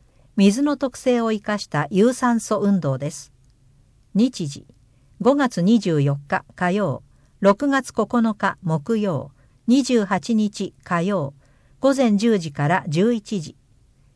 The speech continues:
場所、杉重小温水プール、和田三の五十五の四十九。対象は区内在住、在学で小学生以上の方。定員、いずれの日も三十名、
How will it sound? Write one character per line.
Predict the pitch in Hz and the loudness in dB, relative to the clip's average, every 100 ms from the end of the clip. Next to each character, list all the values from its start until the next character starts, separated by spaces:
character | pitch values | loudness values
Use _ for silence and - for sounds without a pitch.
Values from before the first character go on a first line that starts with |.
| _ _ - | _ _ -2
場 | 190 185 | 0 0
所、 | - 190 _ _ _ _ | -4 -6 _ _ _ _
杉 | - - 233 285 | -6 2 2 2
重 | 262 254 | 0 -2
小 | - 220 208 | 0 0 0
温 | - 214 | 2 0
水 | - 220 190 | 0 -4 -4
プ | - 165 | -4 -4
ー | |
ル、 | 139 - _ _ _ _ _ _ | -4 -8 _ _ _ _ _ _
和 | 190 196 | -2 0
田 | 220 - | 0 -2
三 | - 240 240 | -2 0 2
の | 240 202 | 0 0
五 | 196 196 | 0 0
十 | 240 240 | 0 0
五 | 220 196 | 2 0
の | 147 | 0
四 | 208 240 196 | 0 0 0
十 | 143 131 | -2 -6
九。 | 139 180 - _ _ _ _ _ _ _ _ - | -6 -6 -8 _ _ _ _ _ _ _ _ 0
対 | 240 240 | 0 2
象 | 240 214 | 0 2
は | 208 - | 2 0
区 | 285 | 0
内 | 285 226 160 | 2 2 2
在 | 190 226 | 0 0
住、 | 202 220 208 | 0 2 2
在 | 170 190 208 | 0 0 0
学 | 202 - | -2 -2
で | 180 185 _ _ - | -4 -4 _ _ -8
小 | - 262 | 2 2
学 | 277 285 | 2 -4
生 | - 247 226 | -4 -2 -2
以 | 240 | -2
上 | 220 165 | -2 0
の | 139 131 | 0 -2
方。 | 131 - - - _ _ _ _ _ _ _ - | -6 -10 -10 -14 _ _ _ _ _ _ _ -4
定 | 247 247 | 0 2
員、 | 240 226 208 - _ _ _ | 2 0 -2 -6 _ _ _
い | 202 | 0
ず | 202 | 2
れ | 247 226 | 2 2
の | 214 | -2
日 | - | 0
も | 196 185 - | 2 2 0
三 | - 190 247 | -2 0 0
十 | 262 196 | 0 -2
名、 | 135 120 | -2 -6